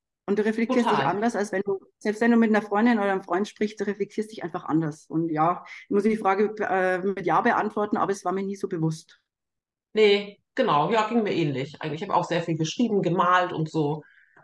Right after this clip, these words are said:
Speaker 2: Ja.
Speaker 1: Mhm.
Speaker 2: Ja, aber das, äh, genau, das ist, äh, wichtig für die Entwicklung, absolut. Du, ich habe hier noch mal, äh, kurz was, ähm, notiert.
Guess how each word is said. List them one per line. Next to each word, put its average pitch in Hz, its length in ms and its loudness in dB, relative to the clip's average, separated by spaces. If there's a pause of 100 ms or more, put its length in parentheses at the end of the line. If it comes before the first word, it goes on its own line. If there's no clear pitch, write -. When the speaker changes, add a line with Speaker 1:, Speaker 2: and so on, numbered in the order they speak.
Speaker 2:
Ja. 170 320 -2
Speaker 1:
Mhm. 233 240 -6 (480)
Speaker 2:
Ja, 180 140 4
aber 262 80 2
das, 285 120 0
äh, 247 200 0
genau, 330 260 4
das - 140 -2
ist, - 60 0
äh, 208 160 2
wichtig 277 300 0
für 262 140 2
die 247 100 -2
Entwicklung, 170 500 -4
absolut. 165 640 -4 (720)
Du, 254 80 0
ich 262 140 2
habe 311 100 0
hier 311 100 4
noch 302 160 4
mal, 277 220 2
äh, 240 100 -2
kurz - 340 -4
was, 285 320 -2
ähm, 226 800 0
notiert. 220 1120 -2